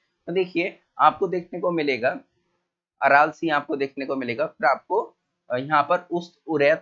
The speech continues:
प्लेट्यू देखने को मिलेगा। उस्त उरैत प्लेट्यू कहाँ पर है, तो देखिए ये कजाकिस्तान है ना, और ये तुर्कमेनिस्तान, इ-,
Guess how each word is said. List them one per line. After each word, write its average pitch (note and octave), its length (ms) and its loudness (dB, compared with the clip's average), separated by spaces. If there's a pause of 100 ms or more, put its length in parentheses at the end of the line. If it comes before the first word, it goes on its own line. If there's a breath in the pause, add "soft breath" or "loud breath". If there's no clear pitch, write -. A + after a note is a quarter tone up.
प्लेट्यू A#2+ 340 -2
देखने A2+ 280 -12
को A#2 80 -12
मिलेगा। A#2 240 -10
उस्त - 520 -10
उरैत D#3 340 -8
प्लेट्यू C#3 320 -4
कहाँ D3 240 -4
पर D#3 180 -4
है, - 140 -8 (280)
तो F3 60 -6
देखिए G#3 340 2
ये G#3+ 160 2
कजाकिस्तान D#3+ 720 0
है F#3 100 -2
ना, D#4 140 -4 (500)
और F#3 280 6
ये F3+ 200 -6
तुर्कमेनिस्तान, D3+ 840 -4 (120)
इ-, D#3 180 -8